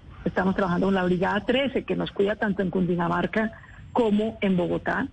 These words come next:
y por supuesto con las policías metropolitanas respectivas. Eso no es un invento, hay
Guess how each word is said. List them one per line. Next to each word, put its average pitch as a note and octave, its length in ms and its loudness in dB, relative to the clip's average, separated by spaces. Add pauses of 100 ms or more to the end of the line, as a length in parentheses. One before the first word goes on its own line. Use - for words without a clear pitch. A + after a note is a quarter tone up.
(160)
y - 80 2
por G#3+ 160 2
supuesto F3 260 0
con G#3+ 140 2
las G3+ 100 0
policías F3+ 460 0
metropolitanas F3 680 0
respectivas. G#3 680 0 (680)
Eso A3+ 200 2
no D4+ 100 2
es D#4 100 0
un D#4 100 0
invento, D4 540 0 (360)
hay G#3+ 320 2